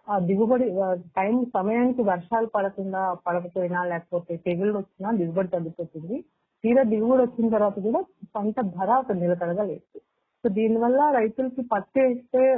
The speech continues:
ఆదాయం వస్తుందని రైతుల్లో ఒక అభిప్రాయం ఉంది. కానీ నిజానికి ఒక లాస్ట్, ఆ,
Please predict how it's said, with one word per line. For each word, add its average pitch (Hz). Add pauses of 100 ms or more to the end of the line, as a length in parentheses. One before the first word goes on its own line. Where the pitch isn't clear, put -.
(120)
ఆదాయం 220
వస్తుందని 214
రైతుల్లో 196
ఒక 196
అభిప్రాయం 185
ఉంది. 190 (340)
కానీ 214
నిజానికి 240 (340)
ఒక 190
లాస్ట్, 185
ఆ, 170